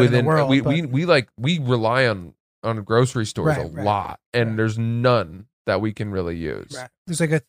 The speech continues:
Speaker 1: thirty-minute walk, Trader Joe's.
Speaker 2: Yeah. It's, it's a
Speaker 1: <laughs>
Speaker 2: long, long, we have to get in a car to go
Speaker 1: Yeah,
Speaker 2: get our
Speaker 1: yeah.
Speaker 2: groceries, or we get them delivered, in which case we don't get the avocados that we've felt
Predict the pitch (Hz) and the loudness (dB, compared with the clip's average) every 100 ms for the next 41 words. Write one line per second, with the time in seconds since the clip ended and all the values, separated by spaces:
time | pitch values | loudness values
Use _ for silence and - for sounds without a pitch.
0 | - 147 143 143 139 135 139 - 135 123 | -2 -2 -2 -4 -4 -4 -6 -6 -8 -8
1 | - - 143 127 123 127 - 135 - 160 | -12 -8 -6 -4 -4 -4 -4 -6 -4 0
2 | 139 92 - _ 190 147 143 127 - 135 | 0 0 -8 _ 2 4 4 4 2 2
3 | - 120 104 113 127 127 123 113 107 117 | 6 6 4 6 8 10 8 4 2 4
4 | 113 113 151 151 143 127 - 104 78 - | 4 4 0 2 -2 -2 -2 0 0 -4
5 | - 120 104 90 92 90 80 - 55 - | -4 -2 0 -2 -2 -6 -6 -10 -14 -6
6 | 120 117 113 113 110 104 101 92 87 87 | 0 0 0 -4 -4 -4 -2 -4 -4 -8
7 | 92 104 - - 95 - - - 107 101 | -6 -6 -6 -6 -8 -6 -10 -6 -4 -4
8 | 104 92 92 92 - 92 92 90 90 - | -6 -4 -4 -4 -6 -6 -4 -6 -8 -8
9 | 95 92 _ _ - - - - 104 98 | -8 -8 _ _ -6 -6 -4 0 0 0
10 | - | -4